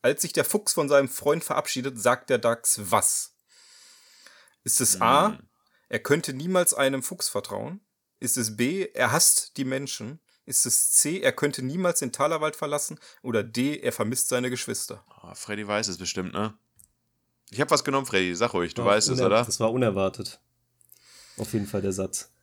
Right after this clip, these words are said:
Speaker 1: Markus hat A genommen. Er könnte niemals
Speaker 2: Ja,
Speaker 1: einem
Speaker 2: ich
Speaker 1: Fuchs vertrauen.
Speaker 2: Ja, ich hab gedacht, wenn er so dement ist, dann wird er sein schönes Abenteuer mit, mit Fuchs verpasst und vergessen haben.
Speaker 3: Mhm.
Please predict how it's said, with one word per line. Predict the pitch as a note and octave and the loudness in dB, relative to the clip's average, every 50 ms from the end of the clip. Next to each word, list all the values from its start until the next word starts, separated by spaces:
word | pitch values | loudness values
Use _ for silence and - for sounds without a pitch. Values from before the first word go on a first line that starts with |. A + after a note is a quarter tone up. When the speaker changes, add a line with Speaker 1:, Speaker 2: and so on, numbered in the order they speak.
| _ _ _ _ _ _ _ - - - - - - - | _ _ _ _ _ _ _ -20 -20 -20 -20 -20 -12 -6
Speaker 1:
Markus | - A#2 A2 A2+ A2 C3 - - - G#3 F#3 - | -4 0 2 4 6 6 4 4 4 2 4 4
hat | F#3+ - - - - - - - _ - - _ | 2 0 0 -2 -6 -6 -8 -12 _ -20 -4 _
A | - A2 B2 D3+ | 2 4 6 4
genommen. | E3 F#3+ F#3+ G3+ G#3 A3+ - _ _ - - | 4 2 0 -4 -6 -8 -10 _ _ -18 -16
Er | - A2+ | -14 -12
könnte | - - C3 C3 B2+ B2+ | -6 -4 -4 -4 -2 -4
niemals | A#2+ B2+ C#3 C#3 A#2+ | -4 -2 0 0 2
Speaker 2:
Ja, | A2+ | 2
Speaker 1:
einem | G#2+ A2 | 2 0
Speaker 2:
ich | A2 | 0
Speaker 1:
Fuchs | G2+ - - - | -2 -4 -4 -4
vertrauen. | - - - - - G2+ A#2 F3+ A3+ A3+ - _ _ _ _ _ _ _ _ _ - - - | -4 -6 -8 -8 -6 -6 -4 -4 -6 -8 -10 _ _ _ _ _ _ _ _ _ -20 -18 -16
Speaker 2:
Ja, | F#2 F#2 G2 G2 G2 | -14 -12 -10 -8 -8
ich | F#2+ - | -8 -8
hab | G#2+ G2+ - | -10 -8 -4
gedacht, | G#2+ A2+ G2+ | -2 -2 0
wenn | G#2+ | 2
er | A2 G#2+ | 2 2
so | G2+ A#2+ | 2 2
dement | A#2 A#2+ A2 G#2 G#2+ A#2 A#2+ - | 2 2 4 4 4 4 2 2
ist, | A#2+ G#2+ - | 0 2 2
dann | A2+ A2 G#2+ | 2 0 0
wird | G#2+ A2 | -2 -2
er | - G#2+ | -2 0
sein | F#2+ G2 G2+ G2+ G2 G2+ _ - | 2 2 2 0 -2 -8 _ -10
schönes | - - B2 A#2 A2+ G2+ | -4 -2 -2 2 2 2
Abenteuer | - - E2+ G2+ G2+ G2 - G#2+ G2 | 4 4 4 4 4 2 4 4 4
mit, | F#2 F#2 F2+ - - | 4 2 -2 -4 -8
mit | G2+ F#2+ - | -8 -8 -2
Fuchs | - - A#2+ - - | 0 0 0 2 0
verpasst | - - G#2+ G2+ - A2 G2+ - - - G#2 | 2 2 2 4 4 4 4 4 2 2 0
und | G2 F#2 - | -2 -2 -2
vergessen | G#2 F#2+ F2+ F#2 - - F#2+ | 0 2 4 2 4 4 4
haben. | F2+ F#2 F2+ F#2 G2 - _ _ - - | 4 4 4 2 0 -6 _ _ -20 -10
Speaker 3:
Mhm. | - A2+ A2+ G#2 G#2 G#2+ A2 A2 | -6 -4 -2 -2 -2 -4 -6 -10